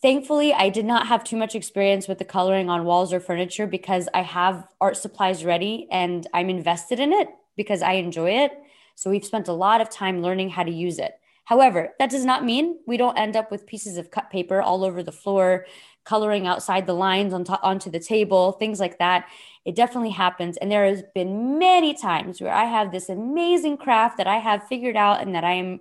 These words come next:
so excited to show them. And then I come to do it with them. And either A, they are completely uninterested and it's been a complete waste of my time <laughs> and theirs,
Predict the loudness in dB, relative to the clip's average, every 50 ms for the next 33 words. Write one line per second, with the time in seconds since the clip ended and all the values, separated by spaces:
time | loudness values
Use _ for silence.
0 | -14 _ _ -20 -8 -4 0 2 2 2 0 -2 -2 0 0 2 0 0 -2 -6
1 | -14 -20 -20 -20 _ _ -18 -12 0 2 4 4 4 4 4 2 2 0 -4 -10
2 | _ -20 _ _ -8 -6 -6 -4 -4 -4 -6 0 2 4 4 4 2 0 -2 -6
3 | _ -16 -12 -4 -2 0 0 0 -2 -2 0 0 0 0 -2 -4 -8 _ _ -20
4 | _ _ -6 -4 -4 -2 -2 -2 -2 0 2 2 4 4 4 2 2 0 -2 -8
5 | -18 _ _ 2 2 2 2 0 -4 -8 -10 -10 -4 0 2 2 2 2 2 2
6 | 2 2 0 -2 -4 -6 -8 -10 -4 0 0 0 0 0 -2 -4 -4 -6 -8 -8
7 | -6 -6 -8 -6 -4 -4 0 0 0 -2 -2 -4 -2 0 0 0 0 0 -2 0
8 | 0 0 0 -2 -2 -2 -4 -4 -4 -4 -14 -20 -20 -20 -6 0 2 2 4 4
9 | 4 4 4 4 2 2 0 -2